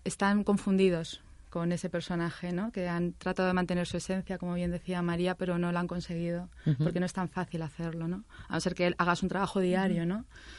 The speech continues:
Speaker 1: Entonces, eh, esas personas empiezan a,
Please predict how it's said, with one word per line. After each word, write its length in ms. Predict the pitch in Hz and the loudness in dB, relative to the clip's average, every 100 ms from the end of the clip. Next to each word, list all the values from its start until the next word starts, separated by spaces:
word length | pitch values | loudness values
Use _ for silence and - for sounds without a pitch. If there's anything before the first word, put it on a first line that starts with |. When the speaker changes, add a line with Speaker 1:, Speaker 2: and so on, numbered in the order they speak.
| - - | -12 -6
Speaker 1:
Entonces, 680 | 190 175 180 175 196 196 - - | -2 2 0 4 4 4 0 -4
eh, 640 | 180 180 175 175 175 180 - | 0 2 2 0 0 -2 -4
esas 260 | - 196 190 | -2 -2 0
personas 380 | 185 185 190 | -2 2 2
empiezan 380 | 190 185 175 185 | 2 0 0 2
a, 460 | 185 180 175 170 | 4 6 6 4